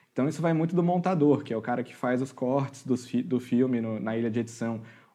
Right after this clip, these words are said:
Eu, eu tô fa-, eu vou falar de vídeo, assim, mas isso serve, se fosse uma peça de teatro, seria a mesma coisa, né? Tipo, a marcação da cena que o diretor dá pra,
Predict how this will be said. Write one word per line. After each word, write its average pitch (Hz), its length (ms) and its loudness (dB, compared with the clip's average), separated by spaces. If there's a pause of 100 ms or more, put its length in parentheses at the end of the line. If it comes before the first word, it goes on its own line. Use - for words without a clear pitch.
(600)
Eu, 170 100 2
eu 196 160 6
tô 202 100 6
fa-, 208 140 2
eu 185 60 2
vou 185 80 4
falar 240 220 2
de 202 120 6
vídeo, 156 300 6
assim, 113 120 -2
mas 110 180 0
isso 123 220 -6
serve, 143 420 0 (120)
se - 200 -12
fosse 139 240 -2
uma 131 120 -4
peça 131 220 -2
de 131 100 -6
teatro, 143 260 -4
seria 147 220 2
a 147 40 4
mesma 143 260 0
coisa, 127 300 2
né? 104 140 -2
Tipo, - 240 -8 (300)
a 107 80 -6
marcação 117 520 -2
da 131 120 0
cena 135 460 0
que 143 80 -2
o 135 40 2
diretor 127 420 0
dá 123 260 2
pra, 123 160 -4